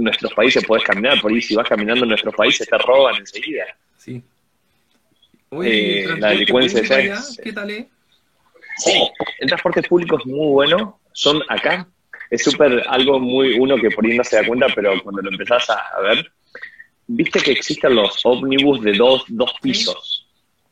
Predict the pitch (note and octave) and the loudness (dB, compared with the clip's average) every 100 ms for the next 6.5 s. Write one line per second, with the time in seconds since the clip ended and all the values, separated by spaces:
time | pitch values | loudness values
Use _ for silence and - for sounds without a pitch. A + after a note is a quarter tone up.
0 | _ _ _ - G#2+ G#2 G#2 A2 A#2+ - | _ _ _ -10 -2 -2 -2 -2 -2 -2
1 | C#3 - C3+ E3 F#3+ - C3 C3 B2+ C#3 | -4 0 2 2 2 0 0 2 0 0
2 | D#3+ - - B2+ C#3+ C#3 C#3 A#2 G#2+ A#2 | -6 -12 -2 0 4 2 4 2 2 2
3 | A2+ G2 - G#2 G2 F#2+ - - - _ | 2 -2 -4 -4 -4 -6 -14 -16 -20 _
4 | - A2+ G#2 - G2 G#2 G2+ G2 F#2+ F#2 | -20 -18 -10 -2 0 2 0 -2 -4 -4
5 | G2 G#2 G#2 G#2 G2+ G#2+ G2+ F#2 - F2+ | 2 4 4 4 2 2 2 -2 -4 -6
6 | E2 - _ F3+ F#3 | -6 -10 _ -18 -14